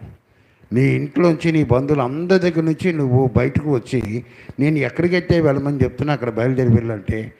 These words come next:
అబ్రహాం ఇంకేం మాట్లాడకుండా బయలుదేరి వస్తాడండి. అక్కడ ఏడు ఆశీర్వాదాలు మనం చూస్తాం పన్నెండో అధ్యాయంలో. ఈ దినాన్ని దేవుని యొక్క వాక్యం ద్వారా మనం నేర్చుకోవాల్సిన మొదటి సత్యము,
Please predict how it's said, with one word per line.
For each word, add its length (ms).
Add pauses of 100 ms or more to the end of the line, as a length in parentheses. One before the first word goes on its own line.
(260)
అబ్రహాం 380
ఇంకేం 580
మాట్లాడకుండా 600
బయలుదేరి 380
వస్తాడండి. 600 (960)
అక్కడ 200
ఏడు 340
ఆశీర్వాదాలు 960 (200)
మనం 380 (100)
చూస్తాం 360 (100)
పన్నెండో 260
అధ్యాయంలో. 500 (640)
ఈ 60
దినాన్ని 400
దేవుని 300
యొక్క 180
వాక్యం 420
ద్వారా 160
మనం 180
నేర్చుకోవాల్సిన 640
మొదటి 240
సత్యము, 560